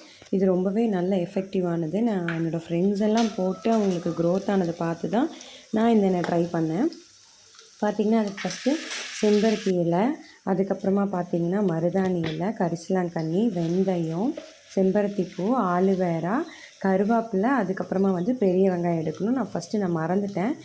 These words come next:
இதெல்லாம் நான் என்ன பண்ணேன்னா, அந்த ஈரம் இல்லாம ஆலுவேரா நம்ம எப்படியும் கழுவி தானே போடுவோம். அதை வந்து நான் கழுவிட்டு நல்லா டிஷ்யூ பேப்பர் வச்சு தொடச்சி எடுத்துட்டு, அதுக்கப்புறம் கட் பண்ணி போட்டுக்கிட்டேன். அதுக்கப்புறம் வெந்தயம் ஒரு கைப்பிடி அளவு போட்டுட்டேன். அதுக்கப்புறமா வந்து செம்பருத்தி இலை.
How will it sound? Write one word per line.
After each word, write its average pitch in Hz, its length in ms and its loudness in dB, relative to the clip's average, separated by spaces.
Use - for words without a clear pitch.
இதெல்லாம் 233 340 4
நான் 233 120 4
என்ன 202 220 4
பண்ணேன்னா, 190 340 0
அந்த 190 180 4
ஈரம் 220 320 4
இல்லாம 196 280 2
ஆலுவேரா 214 380 2
நம்ம 180 180 0
எப்படியும் 190 280 0
கழுவி 175 240 0
தானே 175 160 -2
போடுவோம். 165 420 -2
அதை 190 200 2
வந்து 196 140 2
நான் 208 160 0
கழுவிட்டு 185 500 0
நல்லா 196 320 2
டிஷ்யூ 202 360 -2
பேப்பர் 185 260 -4
வச்சு 165 300 -4
தொடச்சி 170 300 -4
எடுத்துட்டு, 175 420 -2
அதுக்கப்புறம் 214 400 -2
கட் 180 240 -4
பண்ணி 185 280 0
போட்டுக்கிட்டேன். 196 440 -4
அதுக்கப்புறம் 214 460 0
வெந்தயம் 190 420 0
ஒரு 175 120 -4
கைப்பிடி 170 380 -2
அளவு 160 320 -4
போட்டுட்டேன். 170 400 -2
அதுக்கப்புறமா 196 540 0
வந்து 202 280 0
செம்பருத்தி 202 400 2
இலை. 170 220 0